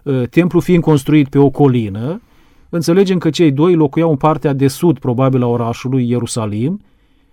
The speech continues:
Ă, pe vremea Domnului Iisus, locuitorii din partea de nord sau de est se găseau la aproximativ aceeași altitudine cu templu, nefiind nevoiți să urce pentru,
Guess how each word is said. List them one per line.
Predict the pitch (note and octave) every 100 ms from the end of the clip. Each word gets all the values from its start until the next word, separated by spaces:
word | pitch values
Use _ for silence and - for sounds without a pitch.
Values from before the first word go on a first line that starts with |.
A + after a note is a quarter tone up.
| _ -
Ă, | C#3 C3+ C3 C3 C3+
pe | C#3+
vremea | C#3 D3+ C#3+
Domnului | C#3+ C#3+ C3+
Iisus, | A#2 B2+ D3 -
locuitorii | - C#3 C3 C3+ C3 C#3+ D3
din | C3+
partea | B2+ C3+ C#3 B2
de | B2
nord | B2+ D3 A#2
sau | - A#2
de | A2+
est | D3 -
se | D#3
găseau | D3 D#3 D#3+
la |
aproximativ | C#3 C3+ C3 C3+ C3 C#3+
aceeași | C3+ - C3
altitudine | B2+ A#2 G#2+ C#3+ C3+
cu | A#2+ A2+
templu, | - D#3+ D#3
nefiind | D3+ F3+ D#3+ D#3+
nevoiți | C3+ G#2+ B2 C#3 - _ - _
să | - C3+
urce | B2+ C#3+ C3+ B2+
pentru, | C3 B2+ A#2+ A#2